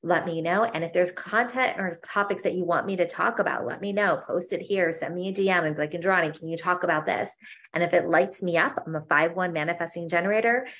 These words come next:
sacral authority, I will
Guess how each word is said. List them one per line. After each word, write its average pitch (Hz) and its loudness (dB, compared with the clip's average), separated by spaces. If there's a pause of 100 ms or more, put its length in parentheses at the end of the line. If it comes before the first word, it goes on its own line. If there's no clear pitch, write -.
(100)
sacral 190 4
authority, 202 2 (140)
I 180 4
will 151 4